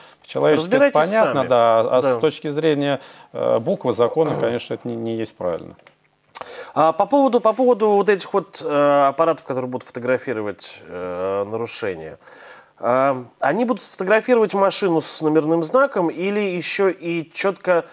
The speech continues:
Speaker 2: э, лицо водителя? Потому что, вот вы же понимаете,
Speaker 1: Да.
Speaker 2: да, могут возникнуть всякие коллизии.
Speaker 1: Ну, пока, пока, конечно, только номер. Пока, ну, мы говорили о том, что ставили так вопрос в Госдуме, когда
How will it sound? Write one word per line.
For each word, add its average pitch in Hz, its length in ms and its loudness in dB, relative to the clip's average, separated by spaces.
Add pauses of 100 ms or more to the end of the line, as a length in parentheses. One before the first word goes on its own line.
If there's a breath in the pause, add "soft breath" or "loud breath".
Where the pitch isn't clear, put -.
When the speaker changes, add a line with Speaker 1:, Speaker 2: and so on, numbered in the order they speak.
(200 loud breath)
Speaker 2:
э, 127 180 0
лицо 156 340 2
водителя? 151 460 0
Потому 135 320 -4
что, 143 180 -10
вот 147 180 -6
вы 151 80 -4
же - 80 -10
понимаете, 160 420 -2
Speaker 1:
Да. 113 80 -4
Speaker 2:
да, 156 180 2
могут 135 240 -8
возникнуть 143 320 -6
всякие 147 260 -6
коллизии. 113 520 -4
Speaker 1:
Ну, - 100 -10
пока, 156 680 0 (100)
пока, 156 580 2
конечно, 131 460 -2
только 131 260 0
номер. 107 380 0 (280 loud breath)
Пока, 120 280 0
ну, 151 100 -2
мы 156 140 0
говорили 160 400 4
о 110 60 4
том, 107 200 -4
что 90 420 -6 (680)
ставили 135 340 0
так 95 220 -6
вопрос 101 300 -2
в 92 40 -12
Госдуме, 110 440 -2
когда 90 380 -6